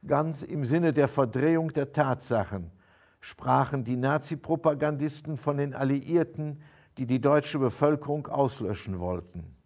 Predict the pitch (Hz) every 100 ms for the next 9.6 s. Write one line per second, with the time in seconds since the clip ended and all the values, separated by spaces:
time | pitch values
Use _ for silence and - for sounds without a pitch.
0 | _ _ _ _ _ _ _ _ _ -
1 | 110 101 - 143 170 - 156 151 151 -
2 | 127 - 156 160 156 151 - 180 170 165
3 | - 151 - - 151 143 151 139 - 131
4 | 123 123 131 127 135 - 139 107 98 90
5 | 82 - _ _ _ _ _ _ - 113
6 | 147 165 156 - 139 131 139 151 139 113
7 | 143 160 160 143 131 147 151 147 - _
8 | _ _ _ _ _ - 120 139 131 143
9 | 135 - 131 127 127 -